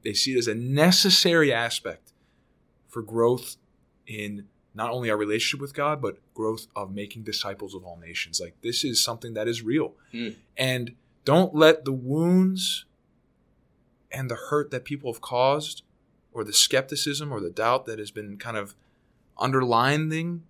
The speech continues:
Speaker 2: Mm-hmm.
Speaker 1: the charismatic renewal hide what is actually true about it. Because in,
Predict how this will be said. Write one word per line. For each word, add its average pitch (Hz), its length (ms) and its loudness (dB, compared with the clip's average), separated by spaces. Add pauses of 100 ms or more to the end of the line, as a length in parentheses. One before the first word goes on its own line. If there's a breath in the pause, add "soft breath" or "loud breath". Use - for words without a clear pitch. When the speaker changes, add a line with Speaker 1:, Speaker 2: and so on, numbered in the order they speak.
Speaker 2:
Mm-hmm. 101 280 -12
Speaker 1:
the 135 120 0
charismatic 143 440 0
renewal 151 340 -6 (920)
hide 143 520 4
what 135 140 0
is 120 80 -2
actually 117 300 -6
true 113 240 -8
about 92 320 -10
it. 73 120 -18
Because 117 340 -4
in, 131 180 -6